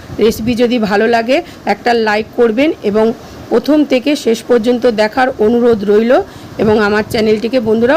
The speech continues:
অবশ্যই একটু সাবস্ক্রাইব করবেন। ভেটকি মাছ ভাপা করতে বন্ধুরা আমি এখানে মশলা বেটে নেব। নিয়ে নিয়েছি এক চামচের মতন কালো সর্ষে, আর দিয়ে দিচ্ছি এক চামচের মতন পোস্ত, আট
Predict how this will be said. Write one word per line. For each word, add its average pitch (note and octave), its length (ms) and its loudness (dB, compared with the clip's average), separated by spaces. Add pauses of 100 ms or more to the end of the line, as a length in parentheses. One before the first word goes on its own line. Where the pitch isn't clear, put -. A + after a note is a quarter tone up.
অবশ্যই G#3 480 -2
একটু - 200 -2 (120)
সাবস্ক্রাইব F#3+ 540 -2
করবেন। F3 300 -2 (400)
ভেটকি B3 320 -4
মাছ D4+ 180 2 (100)
ভাপা A3+ 220 2
করতে D4 300 -4
বন্ধুরা C#4 380 0 (100)
আমি C4 180 0
এখানে C#4 240 -2 (420)
মশলা A3+ 360 0
বেটে B3+ 220 0
নেব। C4+ 180 -2 (540)
নিয়ে A3+ 220 -2
নিয়েছি C4 220 -4 (140)
এক A3 160 -6
চামচের B3+ 440 -2
মতন D#4 240 2 (420)
কালো G#3+ 260 2 (100)
সর্ষে, - 360 -10 (1700)
আর B3+ 80 2 (100)
দিয়ে B3 140 -4
দিচ্ছি C4 280 -6 (200)
এক A3+ 140 -2
চামচের C4 480 2
মতন D4+ 260 2 (520)
পোস্ত, - 340 -8 (2000)
আট A#3 140 0